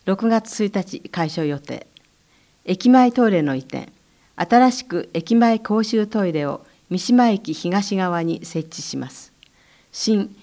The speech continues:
駅前公衆トイレ、六月上旬、供用開始予定。問い合わせ、三島駅周辺整備推進課、九八三の二六三三。便利な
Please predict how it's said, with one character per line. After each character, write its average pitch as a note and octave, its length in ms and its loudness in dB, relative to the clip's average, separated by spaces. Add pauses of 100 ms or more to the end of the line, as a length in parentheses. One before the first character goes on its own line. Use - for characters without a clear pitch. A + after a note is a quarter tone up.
(100)
駅 A3 240 0
前 A#3+ 240 6
公 G#3+ 240 0
衆 G3+ 220 -2
ト F#3+ 200 -4
イ D3+ 60 -4
レ、 C#3 180 -10 (380)
六 F#3 240 -2
月 A#3 260 0
上 F#3+ 280 0
旬、 F3+ 300 -6 (520)
供 A#3+ 260 4
用 A#3 240 4
開 F#3 220 -4
始 E3 200 -8
予 D3 120 -4
定。 - 280 -14 (1000)
問 A3+ 180 4
い A3 60 6
合 G#3 80 2
わ G3+ 100 0
せ、 F#3 300 -4 (240)
三 G3 80 0
島 B3 300 4
駅 A3+ 340 -2
周 A3+ 220 -2
辺 G#3+ 280 -2
整 G#3 260 0
備 G3 140 -6
推 G3 240 -2
進 F#3 300 -6
課、 - 220 -8 (340)
九 A3+ 160 0
八 A3+ 180 -2
三 D#3 400 -4
の C#3+ 240 -6
二 G3+ 200 0
六 G#3+ 180 -4
三 C#3 260 -6
三。 - 240 -14 (2250)
便 B3 280 8
利 A3 120 4
な F3+ 220 0